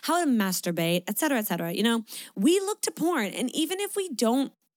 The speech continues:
think consciously, like, "Oh yeah, I look to porn for it," whatever, a lot of the time, the image that you have in your mind of what is good or bad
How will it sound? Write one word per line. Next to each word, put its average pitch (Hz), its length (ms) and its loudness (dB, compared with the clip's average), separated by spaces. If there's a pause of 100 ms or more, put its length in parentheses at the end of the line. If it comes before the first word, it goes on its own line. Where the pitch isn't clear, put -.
(140)
think - 640 -2
consciously, 302 640 -2
like, 240 320 -2
"Oh 453 160 -2
yeah, 214 400 2
I 302 180 -2
look 359 220 -6
to 311 100 -8
porn 233 380 0
for 190 240 -2
it," 190 120 -2
whatever, 185 380 -2 (420)
a 277 80 2
lot 269 180 2
of 330 60 -2
the 330 80 -2
time, 254 360 0
the 202 340 -2
image 240 240 0
that - 140 -2
you 214 100 -2
have 202 380 -2
in 220 160 0
your 196 120 -2
mind 196 360 0
of 165 120 -10
what 196 200 -2
is 180 160 -2
good 208 180 -2
or 180 100 -2
bad 185 400 -2